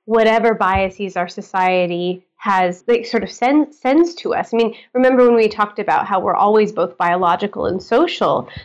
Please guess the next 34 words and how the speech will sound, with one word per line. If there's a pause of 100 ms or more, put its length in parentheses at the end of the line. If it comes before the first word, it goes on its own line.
like,
those
social
inequalities
become
embedded (180)
in
our (100)
bodies. (240)
Uh,
we
have
hormonal
responses
in,
in,
in
response
to
these, (140)
these,
um,
inequalities.
We
have (380)
cogn-,
we
have
cognitive (220)
arrangements
in
our
brains
that